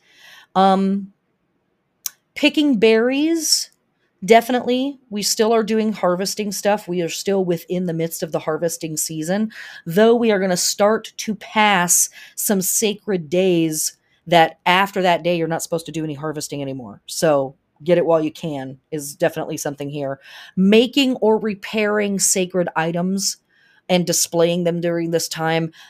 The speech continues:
Making sacred items, sure, but again, we're in a waning moon cycle now, so the energy is draining out and letting go. But if you are making a tool or a magical item to assist in repelling, emptying out,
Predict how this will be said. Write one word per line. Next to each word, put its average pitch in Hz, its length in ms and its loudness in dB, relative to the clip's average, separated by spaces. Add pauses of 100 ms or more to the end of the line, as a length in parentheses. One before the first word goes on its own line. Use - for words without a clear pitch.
Making 233 680 4
sacred 247 360 0
items, 226 480 2
sure, 302 500 0
but 208 140 -4
again, 233 400 0
we're 196 180 -2
in 196 80 0
a 185 60 0
waning 175 400 -2
moon 160 180 -2
cycle 151 320 -4
now, 143 340 -6
so 165 460 4
the 160 160 -4
energy 190 400 -2
is 156 220 -4 (160)
draining 160 500 -2
out 143 380 -6 (200)
and 156 140 -6
letting 160 240 2
go. 151 260 4 (220)
But - 80 -2
if - 140 0
you 262 100 2
are 202 260 2
making 180 760 0
a 165 360 0
tool 180 640 0
or 160 120 -2
a 156 40 -2
magical 165 380 -2
item 160 260 0 (280)
to 233 260 0
assist - 880 -2
in 151 400 -2 (200)
repelling, 156 800 -4 (360)
emptying 160 600 -4
out, 143 360 -2